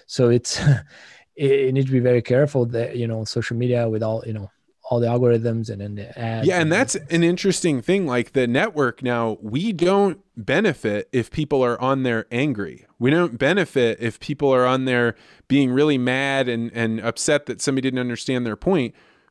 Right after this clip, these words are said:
Speaker 2: People are there because they want to be there. So we've created a culture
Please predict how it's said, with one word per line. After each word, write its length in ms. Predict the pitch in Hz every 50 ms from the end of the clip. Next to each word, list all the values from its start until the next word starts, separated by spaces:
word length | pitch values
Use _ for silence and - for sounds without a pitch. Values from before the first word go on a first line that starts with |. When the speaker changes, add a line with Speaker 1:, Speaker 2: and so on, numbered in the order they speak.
| _
Speaker 2:
People 340 | - - 214 202 220 214 202
are 100 | 170 147
there 260 | 131 127 135 143 143
because 360 | 127 127 117 - 127 117 107 110
they 100 | 117 110
want 420 | 107 101 98 117 123 127 117 -
to 140 | - - 117
be 220 | 98 98 143 190 196
there. 280 | 131 107 92 - 101
So 300 | - - 127 117 113 110 -
we've 340 | 120 120 127 139 147 131 -
created 420 | - 135 131 147 175 175 147 117
a 60 | 113
culture 640 | - - - 196 233 220 - - 127 110 107 107 107